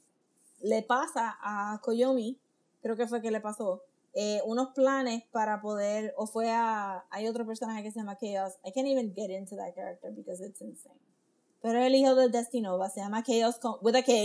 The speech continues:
of course. Este, yes.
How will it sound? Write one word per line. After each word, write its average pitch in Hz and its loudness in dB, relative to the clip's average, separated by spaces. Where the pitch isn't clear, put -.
of 196 -10
course. 185 -2
Este, 190 6
yes. - -2